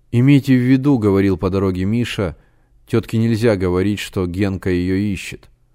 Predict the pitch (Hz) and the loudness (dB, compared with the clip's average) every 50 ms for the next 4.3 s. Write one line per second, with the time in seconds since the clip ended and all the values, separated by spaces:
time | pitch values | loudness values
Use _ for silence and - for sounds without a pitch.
0 | _ _ _ _ _ - - 92 - - - 139 151 147 107 78 - _ _ _ | _ _ _ _ _ -8 -8 -8 -6 -4 -2 0 0 0 -2 -6 -10 _ _ _
1 | _ _ _ _ _ _ _ _ _ _ _ _ _ _ _ _ - 147 147 165 | _ _ _ _ _ _ _ _ _ _ _ _ _ _ _ _ 0 2 2 2
2 | 160 160 180 175 143 113 101 95 92 90 - - - 101 90 87 90 87 90 110 | 2 2 2 2 2 2 0 0 -2 -4 -6 -6 -4 -2 -2 0 0 -2 0 0
3 | 127 139 151 165 165 156 139 - - - 139 139 156 151 147 - 139 139 147 175 | 0 0 0 0 2 0 0 -2 -2 -2 0 2 2 0 0 2 0 0 2 2
4 | 180 165 139 117 87 - | 2 2 2 2 0 -2